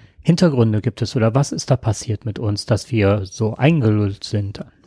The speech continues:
im Grunde. Und ich glaube, <clears throat> dass eine Sache ist, was mich unheimlich fasziniert hatte, das war damals die Rede, ich weiß nicht,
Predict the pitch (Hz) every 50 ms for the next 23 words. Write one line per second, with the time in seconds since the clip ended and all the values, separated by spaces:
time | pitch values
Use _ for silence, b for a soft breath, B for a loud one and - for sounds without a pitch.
0 | - - 117 110 - - 110 101 101 101 104 98 - - - - _ - _ _
1 | _ _ _ - - - - _ _ _ - B B B B 107 B B B 170
2 | 131 127 - - - 117 127 131 156 180 - _ - 139 143 123 107 - _ _
3 | - _ _ _ _ _ _ - - _ _ - 127 - - - 120 139 147 139
4 | 139 131 - 160 156 - 139 - - - - 185 151 120 - 131 123 - - 127
5 | - - - 135 139 139 127 - - 139 - - - 135 120 127 131 - 143 139
6 | - 139 117 127 117 - - 123 117 - 123 120 127 131 123 - - 120 110 -
7 | - 120 123 143 151 139 - - 135 127 - - 120 104 -